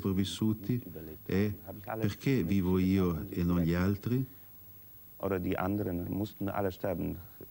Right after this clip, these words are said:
Speaker 2: Haben wir wirklich alles Mögliche getan? Die Schuldfrage des Überlebenden, warum lebe ich und nicht die anderen?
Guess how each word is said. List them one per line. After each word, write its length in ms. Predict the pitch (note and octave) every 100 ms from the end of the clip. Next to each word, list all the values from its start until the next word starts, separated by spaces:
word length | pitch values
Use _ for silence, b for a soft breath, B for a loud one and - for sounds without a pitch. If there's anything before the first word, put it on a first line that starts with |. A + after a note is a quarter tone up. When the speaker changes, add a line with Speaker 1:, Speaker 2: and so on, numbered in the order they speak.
| -
Speaker 2:
Haben 260 | G2+ G2+ F#2+
wir 340 | F#2 F2+ F2
wirklich 340 | F#2 - F2
alles 260 | F2 E2+ -
Mögliche 360 | E2+ D#2+ - D#2
getan? 460 | D#2 E2 D#2 D#2+ - B B B B B B - - - - - - -
Die 80 | F#2
Schuldfrage 680 | C3+ B2 - F#2+ G2 G#2
des 160 | F#2+ -
Überlebenden, 840 | F#2+ F2 E2+ E2 D#2 D#2+ E2 E2+
warum 320 | E2 D#2 F2+ F2
lebe 220 | E2+ E2
ich 140 | F2+ -
und 140 | E2 D#2+
nicht 160 | -
die 100 | -
anderen? 380 | D2 D2+ D2+